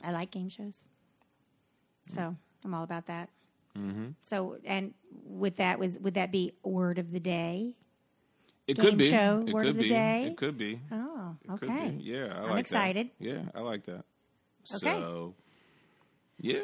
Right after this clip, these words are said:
Speaker 1: So, uh, you know, with all of these things that we're talking about in the podcast,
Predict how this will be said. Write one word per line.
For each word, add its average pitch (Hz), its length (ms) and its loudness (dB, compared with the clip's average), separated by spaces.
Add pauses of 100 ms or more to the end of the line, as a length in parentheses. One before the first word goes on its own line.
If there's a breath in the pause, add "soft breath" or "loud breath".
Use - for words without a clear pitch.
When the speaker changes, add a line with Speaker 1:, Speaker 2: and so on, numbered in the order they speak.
Speaker 1:
So, 339 260 6 (180)
uh, 320 340 4 (200)
you 311 100 -2
know, 214 260 2 (480)
with 294 180 4
all 320 180 8
of 269 80 4
these 214 240 2
things 185 460 -2
that 175 100 -6
we're 175 80 -4
talking 175 400 -2
about 165 500 -4
in 175 120 -6
the 170 80 -8
podcast, 165 720 -8